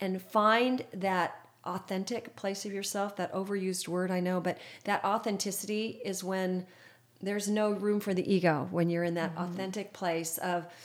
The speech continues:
Speaker 1: just loving yourself and loving yourself every day and finding that you're a champion of some part of your life every day.
Speaker 2: Yeah, and it takes time.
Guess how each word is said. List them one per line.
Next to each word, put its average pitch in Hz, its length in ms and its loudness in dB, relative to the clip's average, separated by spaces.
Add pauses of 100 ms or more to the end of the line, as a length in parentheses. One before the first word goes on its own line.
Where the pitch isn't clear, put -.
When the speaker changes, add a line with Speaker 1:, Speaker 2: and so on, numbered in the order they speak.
(240)
Speaker 1:
just - 480 2 (340)
loving 233 520 6
yourself 196 800 4 (180)
and 196 240 4
loving 247 520 8
yourself 190 960 2
every 208 360 2
day 160 440 -2 (400)
and 208 440 4 (140)
finding 262 480 2
that 226 180 2
you're 220 300 2
a 208 60 0
champion 262 840 0 (120)
of 185 280 0 (280)
some 262 340 2
part 262 240 0
of 233 100 -2
your 202 140 -4
life 190 480 -2
every 160 260 -6
day. - 400 -10
Speaker 2:
Yeah, - 60 -16 (220)
and 220 120 4
it - 120 2
takes 208 260 2
time. 196 600 4